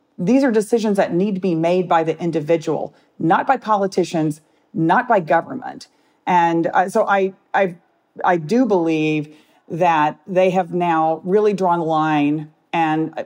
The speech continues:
you know, we're gonna see, I, I think, not only energized turnout in elections, which we need to, but I also believe we're gonna see Republicans, uh, who fundamentally believe their party has lost its way,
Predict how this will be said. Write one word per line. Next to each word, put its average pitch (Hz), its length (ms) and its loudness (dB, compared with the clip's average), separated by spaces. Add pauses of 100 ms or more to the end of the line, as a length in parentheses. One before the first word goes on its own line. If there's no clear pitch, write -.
you 180 120 -2
know, 156 140 2
we're 180 240 0
gonna 202 180 2
see, 180 340 0
I, 180 240 -2
I 175 80 0
think, 170 340 -4
not 175 180 2
only 160 440 -2 (240)
energized 202 720 2
turnout 165 580 -2
in 175 140 -2
elections, 160 640 -2
which 165 220 -4
we 170 100 -2
need 160 300 -2
to, 156 420 0 (240)
but 208 100 2
I 262 100 4
also 330 200 0
believe 247 240 0
we're 254 100 4
gonna 254 180 2
see - 160 -2
Republicans, 214 800 -2 (360)
uh, 170 280 2
who 175 520 2 (160)
fundamentally 220 640 0
believe 175 720 -2
their 196 160 0
party 190 440 0
has 151 680 -2
lost 175 400 0
its 185 180 -6
way, 156 560 -4